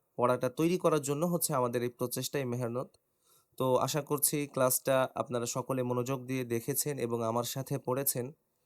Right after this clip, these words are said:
তো এখনও যদি আপনার পড়াটা মনে করেন যে, "না, আমার এখনও পড়াটা হয়নি, আমার আর একটু দরকার",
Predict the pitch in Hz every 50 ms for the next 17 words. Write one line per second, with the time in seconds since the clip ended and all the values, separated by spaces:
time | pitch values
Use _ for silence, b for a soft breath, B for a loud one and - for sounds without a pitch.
0 | _ _ _ - - - 135 - 160 170 180 160 160 170 160 190 180 151 147 165
1 | 156 147 135 - 127 131 135 131 - 139 135 143 147 156 151 - 147 127 127 123
2 | 120 123 117 120 110 107 104 107 117 120 113 113 - - 139 147 131 - 127 123
3 | 123 123 - 127 123 b b b b b b b b - 135 139 147 165 151 131
4 | 127 135 - - 131 135 147 147 - - 165 143 139 131 123 - - 98